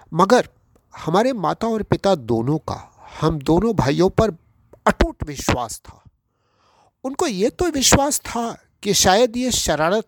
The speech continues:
करें, परंतु यह विश्वास भी था कि ये कुछ ऐसा नहीं करेंगे जो वास्तव में बुरा हो, अ, आज की भाषा में बोले तो इविल हो, ऐसा नहीं करेंगे।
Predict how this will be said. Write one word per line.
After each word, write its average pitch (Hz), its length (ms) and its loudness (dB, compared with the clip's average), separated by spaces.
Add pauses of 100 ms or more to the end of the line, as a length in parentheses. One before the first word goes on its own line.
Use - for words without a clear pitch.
करें, 113 260 -6 (300)
परंतु 180 280 2
यह 196 220 -2
विश्वास 160 500 0
भी 113 160 -6
था - 260 -14 (880)
कि 277 80 0
ये 269 200 2
कुछ - 320 0 (160)
ऐसा 320 320 6
नहीं 214 220 -2
करेंगे 208 440 -4
जो 240 220 2
वास्तव 170 420 2
में 233 320 -6
बुरा 165 220 2
हो, - 300 2 (300)
अ, 147 240 0 (280)
आज 151 180 -4
की 220 120 -6
भाषा 160 280 -4
में 190 160 -6
बोले 202 200 -4
तो 240 120 -4 (160)
इविल 240 340 2
हो, - 100 4 (200)
ऐसा 180 240 0
नहीं 139 220 -6
करेंगे। - 480 -18